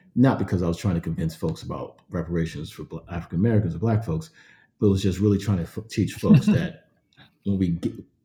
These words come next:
Speaker 1: we've gotten to this place in America by very deliberate decisions. Like, it wasn't just, "Oh my God, how do we get here?" There
Speaker 2: Hmm.
Speaker 1: were very,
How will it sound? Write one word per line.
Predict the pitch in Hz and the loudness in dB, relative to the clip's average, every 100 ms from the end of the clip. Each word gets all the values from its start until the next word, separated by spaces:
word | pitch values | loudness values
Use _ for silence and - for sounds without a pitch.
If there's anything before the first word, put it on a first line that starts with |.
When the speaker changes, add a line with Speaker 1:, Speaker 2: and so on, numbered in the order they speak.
| _ _ - | _ _ 2
Speaker 1:
we've | 127 107 | 4 6
gotten | 127 110 | 4 2
to | 107 | 2
this | 101 - | 2 4
place | 110 95 95 | 2 4 2
in | |
America | 87 95 85 85 | 2 2 0 0
by | 82 80 | -2 0
very | 82 90 87 | 0 2 0
deliberate | 92 85 82 82 | 0 0 0 -2
decisions. | 85 78 76 - - - - - | -6 -8 -10 -12 -14 -18 -18 -12
Like, | 80 - | -10 -4
it | 90 | 0
wasn't | 92 82 | 0 0
just, | 80 80 | -4 0
"Oh | 98 | 0
my | 78 | 0
God, | 82 85 80 | -2 -4 -4
how | 85 | -6
do | 82 | -6
we | 71 | -8
get | - 85 | -2 -4
here?" | 80 78 73 87 | -2 -6 -6 -6
There | 110 | -2
Speaker 2:
Hmm. | 98 | -2
Speaker 1:
were | 90 | -4
very, | 87 82 85 | -10 -12 -12